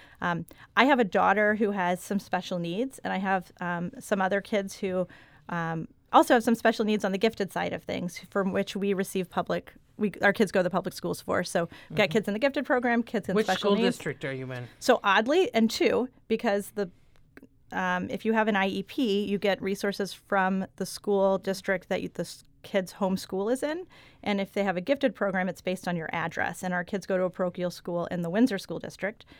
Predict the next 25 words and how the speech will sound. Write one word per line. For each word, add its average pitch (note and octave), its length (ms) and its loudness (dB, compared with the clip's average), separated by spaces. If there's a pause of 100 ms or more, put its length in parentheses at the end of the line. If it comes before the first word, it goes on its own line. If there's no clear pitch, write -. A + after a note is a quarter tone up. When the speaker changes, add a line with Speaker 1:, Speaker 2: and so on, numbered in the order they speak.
(200)
Speaker 1:
and F#3 180 0
then F3+ 180 0
we F#3+ 140 0
live F3+ 200 0
in F3 80 -2
the E3+ 80 -6
Fox - 320 -4
School - 160 -10
District. - 520 -10
So C4 320 12
we B3+ 180 8
need D#4 180 8
to E4 80 4
make B3 180 6
sure A#3 220 4
that A3 160 4
kids A3+ 260 0
get G#3 140 2
access G3 400 0
to - 120 -8
resources F#3 640 0 (320)
not G3+ 320 4
based F#3+ 260 0
on F#3 120 0
geography. F#3 680 0